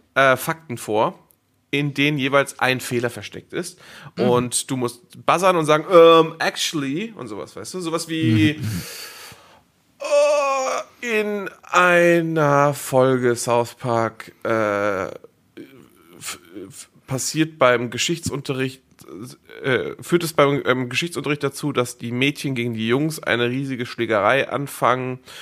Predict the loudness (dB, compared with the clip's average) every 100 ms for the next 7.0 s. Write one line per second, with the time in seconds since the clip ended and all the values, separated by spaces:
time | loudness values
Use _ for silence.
0 | -20 -14 -4 -2 -4 -8 -18 _ _ -2
1 | 0 0 0 2 2 2 4 4 0 -4
2 | -4 -4 -4 -8 -6 -6 -8 -16 -20 -20
3 | -20 -20 -20 -20 _ _ _ _ _ _
4 | _ _ _ _ _ _ _ _ _ _
5 | _ _ _ -20 -20 -20 _ _ _ -20
6 | -10 -6 -6 -4 0 0 0 -4 -12 -12